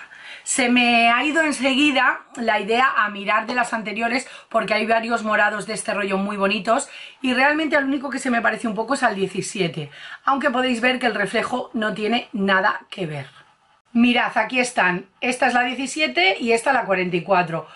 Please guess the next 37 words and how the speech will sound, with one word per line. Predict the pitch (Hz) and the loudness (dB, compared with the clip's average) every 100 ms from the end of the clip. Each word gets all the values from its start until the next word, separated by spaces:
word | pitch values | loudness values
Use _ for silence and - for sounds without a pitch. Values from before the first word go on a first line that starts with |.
| - - | -20 -8
Como | - 254 254 | 0 2 4
veis, | 330 302 - | 2 0 -2
fuera | 277 277 | 0 4
de | 311 | 4
la | 285 | 4
luz, | 269 285 226 - _ - - | 2 -2 -8 -10 _ -20 -12
esta | - 254 302 | -6 -2 0
es | 254 | 2
más | 277 | 2
morada | 247 269 277 214 | 4 4 4 2
y | 226 | -2
esta | 233 | -4
más | 269 262 | -2 -2
marrón, | 247 254 277 277 - - | 0 2 2 0 -2 -8
y | 240 | -4
con | 233 226 | 0 2
la | 214 | 2
luz | 240 262 | 0 -4
el | 240 208 | -2 -2
reflejo | 208 - 240 254 | -2 -4 0 0
aquí | 254 | 0
es | 247 | -4
mucho | 240 226 247 | -4 -4 0
más | 220 220 | 0 0
azulado | 233 226 214 208 247 - - - - | -2 0 2 2 0 -4 -12 -18 -4
y | 226 | -2
aquí | 214 254 | 0 -2
es | 269 | -4
un | 277 | 0
azul | 254 - 247 | -2 0 2
más | 233 233 | 2 2
morado. | 220 190 170 160 143 139 _ _ _ - - | 0 2 2 2 -2 -12 _ _ _ -20 -10
En | 247 | -2
realidad | 240 247 254 285 | 0 2 2 0
pueden | 277 277 302 294 | 2 2 2 2
dar | 294 285 | 2 4
a, | 277 269 262 262 | 4 6 4 2